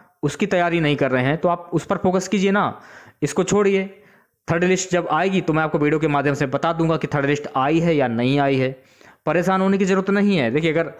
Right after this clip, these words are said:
थर्ड लिस्ट में आपका नंबर आने को होगा तो हो जाएगा, अगर नहीं होने को होगा तो नहीं होगा, जाहिर सी बात है।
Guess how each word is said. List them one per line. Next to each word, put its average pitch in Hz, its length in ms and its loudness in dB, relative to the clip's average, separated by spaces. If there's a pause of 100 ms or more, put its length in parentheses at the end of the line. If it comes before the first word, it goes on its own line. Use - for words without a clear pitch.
(380)
थर्ड 170 120 2
लिस्ट 185 220 0
में 190 100 2
आपका 185 160 -2
नंबर 175 220 0
आने 156 260 0
को 170 120 0
होगा 170 220 2
तो 180 140 0
हो 170 140 2
जाएगा, 196 320 0 (180)
अगर 151 220 0
नहीं 143 320 2 (180)
होने 175 260 2
को 185 120 0
होगा 185 340 2 (380)
तो 147 80 0
नहीं 175 240 2
होगा, 202 180 0
जाहिर 180 180 0
सी 202 120 -2
बात 190 200 0
है। 185 160 0